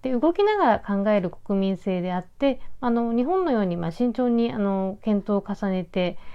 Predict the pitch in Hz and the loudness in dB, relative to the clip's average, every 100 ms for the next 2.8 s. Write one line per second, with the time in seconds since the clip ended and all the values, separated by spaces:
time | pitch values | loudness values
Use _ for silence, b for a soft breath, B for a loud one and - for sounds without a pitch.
0 | B - 185 170 165 180 180 170 190 175 | B -4 -2 -2 -2 -4 -2 -4 -4 -4
1 | 170 254 269 240 202 208 - - 165 170 | -4 -2 0 0 0 0 -4 -4 -6 -4
2 | 156 151 - 156 147 160 160 | -4 -6 -6 -10 -6 -6 -6